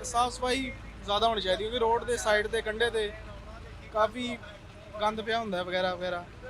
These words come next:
ਤੇ ਕਈ ਲੋਕਾਂ ਨੇ ਮਤਲਬ ਰੋਡ ਬਣੇ ਹੋਏ ਆ, ਦੁਕਾਨਾਂ ਪਾਈਆਂ ਹੋਈਆਂ ਰੋਡ ਤੇ, ਤੇ ਇੱਦਾਂ ਹੀ ਕਿਤੇ ਵੀ ਪਾਰਕਿੰਗ ਕਰ ਦਿੰਦੇ ਆ, ਉਹਦੀ ਵਜ੍ਹਾ ਨਾਲ ਕਾਫੀ ਹਾਦਸੇ ਵਾਪਰ ਜਾਂਦੇ ਆ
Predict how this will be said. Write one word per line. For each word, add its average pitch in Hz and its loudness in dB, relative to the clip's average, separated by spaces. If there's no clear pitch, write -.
ਤੇ - -2
ਕਈ 247 0
ਲੋਕਾਂ 233 2
ਨੇ 233 0
ਮਤਲਬ 226 -8
ਰੋਡ 208 6
ਬਣੇ 214 2
ਹੋਏ 202 2
ਆ, 196 -2
ਦੁਕਾਨਾਂ 220 0
ਪਾਈਆਂ 214 2
ਹੋਈਆਂ 220 0
ਰੋਡ 196 0
ਤੇ, 196 -4
ਤੇ 214 2
ਇੱਦਾਂ 214 0
ਹੀ 226 0
ਕਿਤੇ 214 -2
ਵੀ 226 -4
ਪਾਰਕਿੰਗ 214 0
ਕਰ 208 0
ਦਿੰਦੇ 190 -6
ਆ, 185 -4
ਉਹਦੀ 233 0
ਵਜ੍ਹਾ 247 -2
ਨਾਲ 240 0
ਕਾਫੀ 220 -2
ਹਾਦਸੇ 214 4
ਵਾਪਰ 196 0
ਜਾਂਦੇ 170 -4
ਆ 160 -8